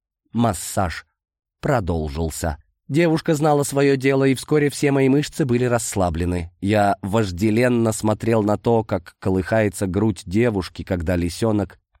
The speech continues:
переминает меня. Пальцы служанки начали спускаться вниз.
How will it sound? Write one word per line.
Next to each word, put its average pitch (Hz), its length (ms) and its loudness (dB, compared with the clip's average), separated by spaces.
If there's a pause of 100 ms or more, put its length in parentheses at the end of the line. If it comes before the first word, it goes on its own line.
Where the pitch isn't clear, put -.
(140)
переминает 101 760 0
меня. 85 340 -4 (400)
Пальцы 131 460 0
служанки 131 560 0
начали 127 380 0
спускаться 127 600 -2
вниз. 123 560 -2